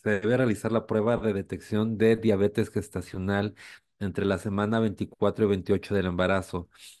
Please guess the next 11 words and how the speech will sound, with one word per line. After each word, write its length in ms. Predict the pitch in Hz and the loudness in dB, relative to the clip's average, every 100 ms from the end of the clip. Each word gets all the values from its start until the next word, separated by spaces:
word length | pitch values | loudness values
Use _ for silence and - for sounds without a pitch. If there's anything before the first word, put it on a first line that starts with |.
| _ - | _ -8
aunque 280 | 98 92 | -6 0
las 120 | 101 98 | 0 2
mujeres 440 | 98 120 127 139 | 0 2 2 2
con 240 | - 101 | -2 -4
mayor 320 | 98 98 107 120 | -2 0 4 6
riesgo 300 | 127 123 117 | 4 2 0
puedan 340 | 113 113 107 | 2 2 -2
ser 160 | - 117 | -2 -2
estudiadas 600 | 117 104 98 110 156 156 _ _ | -2 0 2 2 0 -4 _ _
con 160 | 95 | -10
anticipación. 920 | 90 87 95 - - 87 - 90 80 | -10 -12 -16 -16 -14 -14 -10 -10 -10